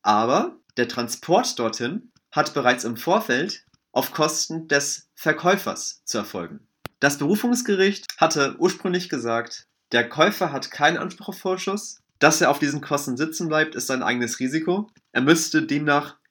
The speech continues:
diesen Anspruch zunächst gerichtlich durchsetzen. Das möchte der B G H dem Käufer nicht zumuten. Ergebnis also, aufgrund vierhundertneununddreißig Absatz zwei hat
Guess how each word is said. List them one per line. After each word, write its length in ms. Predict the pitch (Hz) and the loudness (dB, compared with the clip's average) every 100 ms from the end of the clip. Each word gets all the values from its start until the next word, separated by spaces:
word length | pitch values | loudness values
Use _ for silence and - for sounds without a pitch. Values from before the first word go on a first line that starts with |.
| - | -8
diesen 180 | 131 135 | -6 -4
Anspruch 500 | - 139 - 131 - | -4 -6 -6 -8 -8
zunächst 420 | - 127 123 - | -4 -4 -4 -8
gerichtlich 540 | 113 123 123 120 - - | -6 -4 -4 -10 -12 -2
durchsetzen. 600 | 113 107 82 - 90 - _ | -2 -2 -8 -12 -20 -20 _
Das 320 | 147 180 - | 4 4 4
möchte 380 | 147 160 160 151 | 2 0 0 -2
der 100 | 123 | 0
B 120 | 113 | 0
G 140 | 113 117 | -2 0
H 200 | 120 127 | 0 0
dem 240 | 117 107 | -2 -6
Käufer 380 | 107 117 117 113 | -4 -4 -4 -4
nicht 240 | 107 107 - | -6 -6 -8
zumuten. 400 | 104 92 92 _ _ _ _ _ _ _ | -8 -10 -16 _ _ _ _ _ _ _
Ergebnis 440 | 135 170 220 202 | 0 0 2 0
also, 540 | 151 156 147 147 156 - _ _ _ | 2 2 2 -2 -4 -10 _ _ _
aufgrund 480 | 123 120 - 185 - | -2 0 0 0 0
vierhundertneununddreißig 1300 | - - 208 202 185 151 - 135 139 131 120 123 117 | -6 -2 2 2 2 -2 -2 -4 -4 -4 -6 -8 -10
Absatz 480 | - 90 - - - | -10 -12 -14 -18 -14
zwei 480 | - 143 170 196 - _ _ | -2 0 2 -2 -8 _ _
hat 460 | - 208 - - | 0 0 0 -6